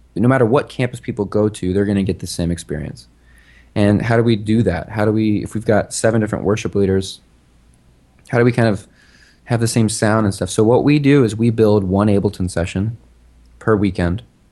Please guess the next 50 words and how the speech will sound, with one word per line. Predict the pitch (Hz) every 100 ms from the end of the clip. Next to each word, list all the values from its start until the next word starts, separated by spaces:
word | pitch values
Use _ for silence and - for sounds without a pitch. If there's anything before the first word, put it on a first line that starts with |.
| _ _ _ _ _
with | 104 104
all | 95 107
of |
our | 113 120
tracks | - 104 101 -
in | 101
it. | 104 - _ _ - _ _ _ - - - - -
And, | 110 107 104 101
um, | 101 98 95 95 - - -
and | 110
then | 110
we | 110 147
just | 151 - -
send | 113
that | 107
out | 110 143 -
via | 92 101 95
Dropbox | 95 104 101 90 -
to | -
all | 78 95 110
the |
worship | 107 104 104 98
leaders | 95 90
at | 90
every | 92
campus. | 92 95 92 98 - - _ _ _ _ _ _ _ -
And | 110
they | 113
all, | 110 123 127
we | 113
all | 113 117
use | 113
the | 101
exact | 95 101 101
same | - 101
Ableton | 95 95 95 -
session. | 120 82 - - - _ _ _ _ _ _ _ _ _
Now, | 147 131
you | 135
know, | 139 107
because | 107 127 123 117
some | - 123
guys | 110 101 104 104 -
maybe | 104 107
sing | 104 - 107
it | -
in | 101
a |
different | 95 98 -
key | - 110 104 101 101